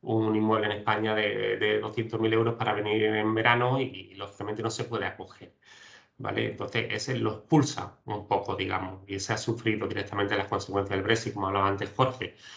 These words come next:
es el que, el que se ha visto expulsado.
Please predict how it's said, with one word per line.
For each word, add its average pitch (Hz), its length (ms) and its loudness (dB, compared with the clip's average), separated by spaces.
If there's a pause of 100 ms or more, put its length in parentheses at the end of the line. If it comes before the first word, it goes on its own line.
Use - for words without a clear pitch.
(360)
es - 120 -8
el 104 180 2
que, 101 460 4 (340)
el 98 180 -2
que 101 120 2
se - 140 0
ha 95 60 4
visto 107 540 0
expulsado. 104 760 0